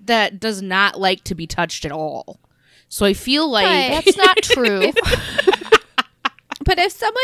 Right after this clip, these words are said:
Speaker 2: you don't really know well is touching you and it makes you feel awkward, like, you, you shouldn't feel bad about that.
Speaker 3: No.
Speaker 1: That, yes, also true.
Speaker 2: So I feel like
Speaker 1: Again,
Speaker 2: if a young
Speaker 1: fine
Speaker 2: girl
Speaker 1: line.
Speaker 2: is reading this, a young girl who's learning how to interact with boys,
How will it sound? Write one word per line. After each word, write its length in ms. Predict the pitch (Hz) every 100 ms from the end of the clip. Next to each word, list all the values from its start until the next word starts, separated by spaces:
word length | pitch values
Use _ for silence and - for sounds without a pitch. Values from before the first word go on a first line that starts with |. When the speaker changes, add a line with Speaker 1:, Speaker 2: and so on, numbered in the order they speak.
| 480
Speaker 2:
you 140 | 427
don't 260 | - 311 302
really 300 | 294 294 269
know 240 | 214 214
well 320 | 214 175 180 147
is 180 | 208
touching 400 | - 247 285 262
you 140 | 190 175
and 100 | 175
it 80 | 214
makes 220 | 226 -
you 100 | 226
feel 240 | 240 - -
awkward, 540 | 180 190 220 233 240 -
like, 220 | 208 208
you, 180 | 220 208 _ _ -
you 160 | 233 220
shouldn't 300 | - 226 208
feel 140 | 202
bad 220 | 170 -
about 260 | - - -
that. 240 | - - _ 277
Speaker 3:
No. 220 | 349 285
Speaker 1:
That, 240 | 226 -
yes, 320 | 196 156 - -
also 360 | 190 180 165
true. 420 | 160 160 71 82 - _ _ _ _ _
Speaker 2:
So 160 | - 285
I 100 | 277
feel 140 | 285
like 100 | 302
Speaker 1:
Again, 120 | 220 -
Speaker 2:
if 80 |
a 60 | 269
young 220 | 254 262
Speaker 1:
fine 60 | 226
Speaker 2:
girl 380 | 247 269 202 196 190
Speaker 1:
line. 100 | -
Speaker 2:
is 160 | 196 180
reading 340 | 202 190 147
this, 520 | 151 - 269 - - -
a 120 | 208
young 260 | 220 220
girl 420 | 240 294 175 175 226
who's 260 | 226 -
learning 580 | 196 190 196 190 175 226
how 180 | 269 196
to 120 | -
interact 380 | 196 175 175 185
with 160 | 208 202
boys, 560 | 185 160 147 196 -